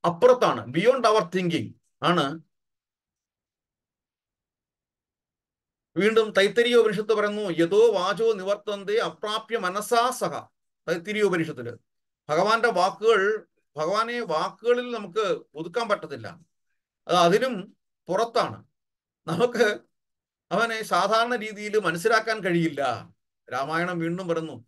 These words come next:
"രാം അതാർക്യ ബുദ്ധി മനവാനി മാതാ ഹമാര അസസുനഹി സയാനി." ഭഗവാനെ വാദങ്ങൾ കൊണ്ട് വിശകലനം ചെയ്യാനോ വാക്കുകൾ, മനസ്സ്, ബുദ്ധി എന്നിവയാലോ രൂപപ്പെടുത്താൻ കഴിയില്ല.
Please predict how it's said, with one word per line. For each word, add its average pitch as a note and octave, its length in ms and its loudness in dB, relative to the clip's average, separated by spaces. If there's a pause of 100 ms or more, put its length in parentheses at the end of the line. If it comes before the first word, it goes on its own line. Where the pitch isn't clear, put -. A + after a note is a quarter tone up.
(240)
"രാം E3+ 460 0
അതാർക്യ G#3+ 520 -2
ബുദ്ധി F#3 360 -6
മനവാനി F#3 640 -2
മാതാ F3+ 500 -2
ഹമാര F#3 420 -2
അസസുനഹി F3+ 760 -4 (180)
സയാനി." C3+ 580 -2 (840)
ഭഗവാനെ G3+ 600 0
വാദങ്ങൾ G#3 580 -2
കൊണ്ട് G#3+ 280 -2
വിശകലനം G#3 480 -6
ചെയ്യാനോ F#3 480 -4
വാക്കുകൾ, F3 540 0
മനസ്സ്, F3+ 360 -2
ബുദ്ധി E3+ 520 0
എന്നിവയാലോ F3+ 540 0
രൂപപ്പെടുത്താൻ D3+ 640 -2 (100)
കഴിയില്ല. - 380 -16